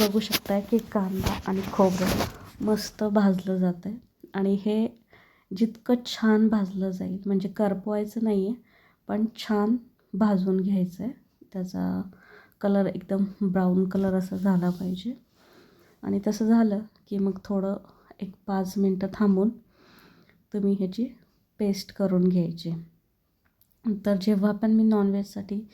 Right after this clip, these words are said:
अ, मसाला भाजते, कांदा, खोबरं, कधीकधी त्याच्यामध्येच लसूण आणि लसणाच्या पाकळ्या आणि, अ,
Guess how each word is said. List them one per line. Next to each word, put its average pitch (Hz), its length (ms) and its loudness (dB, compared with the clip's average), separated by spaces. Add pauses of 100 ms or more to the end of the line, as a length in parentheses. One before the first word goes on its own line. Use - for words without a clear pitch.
(460)
अ, 190 60 -4 (540)
मसाला 196 440 0
भाजते, 190 600 0 (240)
कांदा, 185 580 0
खोबरं, 185 440 -2
कधीकधी 196 480 -2
त्याच्यामध्येच 196 580 -4 (720)
लसूण 208 440 2
आणि 196 240 2 (100)
लसणाच्या 202 480 0
पाकळ्या 196 520 -4
आणि, 202 320 0 (320)
अ, 196 280 -4